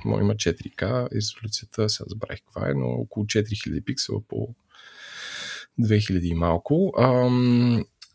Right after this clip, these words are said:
четири К е достатъчно удобно, може да се събере супер много информация, още повече аз имам още един монитор под формата на лаптоп пред мен, така че имам наистина, а,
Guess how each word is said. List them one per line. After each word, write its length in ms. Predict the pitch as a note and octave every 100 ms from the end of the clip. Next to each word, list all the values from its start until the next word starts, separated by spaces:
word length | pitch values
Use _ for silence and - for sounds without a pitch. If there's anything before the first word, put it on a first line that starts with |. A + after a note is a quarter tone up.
| -
четири 320 | - F#3 E3+
К 60 | C3
е 120 | C#3+
достатъчно 420 | A#2+ - A#2+ - G2
удобно, 260 | F#2 G2+
може 140 | A#2+ B2+
да 40 |
се 100 | C#3
събере 280 | G#2+ G#2+ A2+
супер 340 | - B2+ A#2
много 200 | F#2 E2
информация, 440 | E2 F#2+ A2+ - A2+
още 160 | G#2+
повече 340 | - A2 G#2+ -
аз 200 | G2+ -
имам 280 | G2 F#2+ - _
още 280 | E2+ - F#2+
един 140 | F2 - - -
монитор 420 | F#2 F2 - - -
под 180 | -
формата 340 | - - D#2 -
на 80 | G2
лаптоп 400 | F2 F2+ - -
пред 220 | - F#2
мен, 260 | E2 A2 D#3+ - - - -
така 200 | - F#2
че 200 | - F#2+
имам 380 | F#2 F#2 F2 F2+
наистина, 760 | E2+ - - E2 E2+ F2 G2 F#2+
а, 240 | E2+ F2